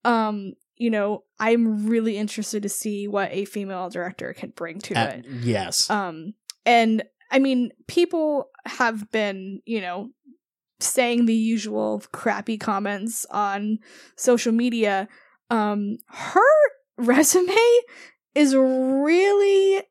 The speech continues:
Speaker 1: impressive. Uh, she's directed Jessica Jones, Breaking Bad. Of course, she's done The Mandalorian.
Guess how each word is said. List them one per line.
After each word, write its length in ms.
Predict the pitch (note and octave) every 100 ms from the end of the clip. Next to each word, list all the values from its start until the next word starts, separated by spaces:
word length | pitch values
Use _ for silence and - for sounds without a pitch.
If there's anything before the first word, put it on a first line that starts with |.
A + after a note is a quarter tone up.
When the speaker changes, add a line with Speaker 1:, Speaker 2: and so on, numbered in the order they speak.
| -
Speaker 1:
impressive. 1000 | C4 A#3+ B3 A#3 - F#3+ E3 F3+ G#3+ - - A3
Uh, 200 | G#3+ G3+ G3
she's 480 | - B3 A3+ G#3+ -
directed 440 | B3 A3+ A3 G#3+
Jessica 360 | - G#3 - G#3
Jones, 680 | G3 D4+ C#4+ C#4+ D4 D4 - - - _
Breaking 440 | - A3+ G#3+ G#3 G3+
Bad. 580 | - C#4+ C4 C4 C4 A#3+
Of 160 | G#3+
course, 260 | - A#3 A3+
she's 260 | - G#3+
done 180 | - G#3
The 60 | G#3
Mandalorian. 1040 | G3+ G3 G3 G#3+ D4+ C#4+ C4+ C4 C4 C4+